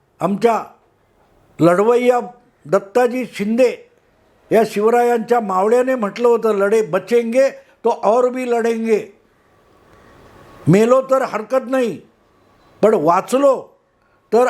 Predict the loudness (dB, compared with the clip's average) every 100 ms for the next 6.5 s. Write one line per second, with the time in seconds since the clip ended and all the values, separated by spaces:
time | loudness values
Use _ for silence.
0 | 0 -4 -4 -6 -4 -2 0 0 0 0
1 | -2 -6 -2 0 0 -4 -12 -10 -4 -4
2 | -4 -6 -4 -2 -2 -2 -4 -2 0 0
3 | 0 0 -2 -4 -2 -2 -2 -8 -10 -2
4 | -2 -2 -16 _ _ _ _ _ _ _
5 | _ -20 -20 -20 -4 2 4 2 2 2
6 | 2 2 2 0 -2